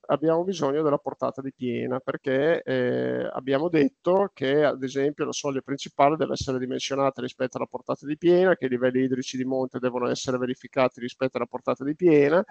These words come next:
e poi dopo abbiamo detto anche che abbiamo bisogno del D M V e, o del flusso ecologico, e quindi abbiamo messo in evidenza tutte le informazioni che ci servono e poi dovremo studiare la teoria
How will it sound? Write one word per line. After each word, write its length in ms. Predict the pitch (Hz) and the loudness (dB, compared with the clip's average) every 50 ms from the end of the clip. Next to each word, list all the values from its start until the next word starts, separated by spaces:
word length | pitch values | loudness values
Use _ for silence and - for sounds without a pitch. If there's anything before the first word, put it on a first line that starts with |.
| - - - - - - - - _ _ _ | -10 -20 -20 -20 -20 -20 -20 -20 _ _ _
e 160 | - - 131 - | -4 -4 -4 0
poi 140 | - 180 185 | 0 2 4
dopo 260 | 170 151 156 151 - | 4 4 4 4 2
abbiamo 300 | 170 135 139 135 156 175 | 2 2 2 2 2 4
detto 320 | 143 143 135 - - 175 | 4 2 2 2 2 2
anche 340 | 143 120 117 127 135 - 160 | 2 2 2 0 -2 -4 -6
che 100 | - - | -6 -4
abbiamo 220 | 127 120 131 127 127 | 0 2 2 2 2
bisogno 300 | 123 131 131 151 143 131 | 0 -4 -2 -2 -2 0
del 140 | 117 117 | 0 0
D 100 | 120 135 | 2 2
M 140 | 147 170 185 | 2 4 2
V 400 | 170 156 139 135 143 165 185 170 - | 2 0 0 0 0 0 0 0 0
e, 140 | - 131 - | -2 -4 -2
o 180 | - 131 131 123 | -2 -4 -4 -4
del 120 | - 170 | -6 -10
flusso 300 | - - 143 139 - - | -10 -8 -8 -6 -6 -8
ecologico, 720 | - - 180 170 135 117 - - 135 - - 175 190 196 - - - - - - _ _ _ _ - | -4 -2 2 2 2 2 0 -2 -4 -2 0 2 2 0 -2 -8 -20 -20 -20 -20 _ _ _ _ -2
e 80 | 165 156 | -2 0
quindi 500 | - 165 156 147 147 156 170 165 160 139 | 4 4 6 6 6 6 6 6 6 6
abbiamo 480 | - - 147 143 170 151 156 143 143 147 | 4 2 2 4 6 8 6 6 6 6
messo 280 | 151 170 165 - - 160 | 4 4 4 4 2 2
in 60 | 165 | 2
evidenza 460 | 165 170 156 151 147 165 160 - 139 | 2 4 6 6 6 6 4 0 -2
tutte 260 | - - 190 - 170 | -4 -6 -8 -4 -2
le 80 | 147 139 | -2 -2
informazioni 580 | 135 - - 143 139 139 - - 175 160 147 | -2 -2 -4 -6 -4 -4 -4 -2 -2 -2 -2
che 100 | - 139 | -2 -2
ci 120 | - - 208 | -4 -4 -4
servono 880 | 190 - 147 131 123 123 123 127 123 135 147 160 180 196 202 190 170 - _ - | -2 2 2 4 6 6 4 4 2 0 2 2 2 2 0 -2 -8 -14 _ -6
e 360 | - 143 143 143 147 - - _ | 0 2 4 4 4 2 -2 _
poi 220 | - 151 143 165 165 | -4 -2 0 0 0
dovremo 680 | 151 131 120 127 127 143 151 165 160 139 131 - - _ _ _ _ | -2 -2 0 2 2 2 2 2 2 2 2 0 -2 _ _ _ _
studiare 880 | - - - - 127 - 143 151 156 156 156 156 151 135 131 - - - - | -12 -12 -12 -12 -6 0 4 6 8 8 8 8 6 4 2 0 -2 -8 -4
la 180 | - 143 143 139 | 0 2 2 2
teoria 680 | - - 147 135 131 143 156 196 196 151 135 120 127 | 0 0 0 2 4 4 6 8 8 8 8 6 2